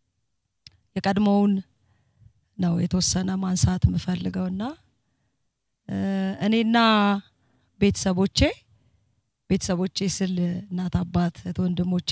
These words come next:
ጋር አብረን እየኖርን እያለ ረዘም ላሉ አመታት፣ እ፣ በባዕድ አምልኮ ውስጥ በመናፍስቱ አሰራር ውስጥ ነበርን እና በዚህ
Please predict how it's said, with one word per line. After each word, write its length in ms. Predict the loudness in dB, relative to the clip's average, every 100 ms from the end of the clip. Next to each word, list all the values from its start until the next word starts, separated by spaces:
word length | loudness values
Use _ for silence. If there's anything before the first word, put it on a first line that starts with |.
| -4
ጋር 220 | -2 -2
አብረን 360 | -2 0 2 2
እየኖርን 540 | 2 2 2 2 2
እያለ 400 | 2 2 2 2 0 -2 _ _ _ _ _ _ _ _ _ _ _ _ _ _ _
ረዘም 360 | 0 4 4 4 4
ላሉ 280 | 4 4 4 4 4 2 2
አመታት፣ 540 | 2 6 8 8 6 -10 -16 -12
እ፣ 120 | -8 -6 -6 -8 -12 _ _ _ _ _ _ _ _ _ _
በባዕድ 1600 | -2 2 2 2 0 0 -2 -6 _ _ -20 _ -4 0 2 2
አምልኮ 340 | 2 2 2 2 0
ውስጥ 240 | 0 -4 -2
በመናፍስቱ 640 | 0 2 2 2 0 4 2
አሰራር 420 | 2 -2 -2 -2
ውስጥ 140 | -2 0
ነበርን 540 | 0 4 2 2 -8 -14 _ _ _ _ _ _ _ _ _ _ _ _ _ _ _ -6
እና 120 | 0 2 2
በዚህ 600 | 2 2 2 2 4